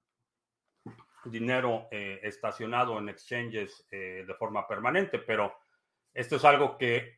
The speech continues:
que lleva varios años en, eh, en desarrollo, que es posible que ya estemos, eh, en el momento en el que M T Gox va a liberar ese Bitcoin y si hay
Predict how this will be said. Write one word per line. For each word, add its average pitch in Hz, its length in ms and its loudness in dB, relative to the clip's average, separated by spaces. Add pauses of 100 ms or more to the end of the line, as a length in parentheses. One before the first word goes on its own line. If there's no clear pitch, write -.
que 110 340 -4
lleva 127 340 6
varios 143 400 6
años 139 560 2
en, 104 560 -8 (640)
eh, 101 680 -8
en 113 120 -6
desarrollo, 143 760 4
que 104 420 -4
es 127 140 -2
posible 139 500 -2
que 104 120 -6
ya 110 100 -2
estemos, 113 540 -6 (520)
eh, 98 420 -6
en 104 220 -6
el 101 160 -4
momento 123 400 0
en 107 80 -2
el 101 160 -8
que 104 120 -6
M 117 160 -4
T 120 120 -4
Gox 117 320 0
va 107 80 2
a 107 40 2
liberar 107 360 0
ese 117 160 -2
Bitcoin 170 400 4 (100)
y 104 240 -8
si - 140 -8
hay 107 180 -4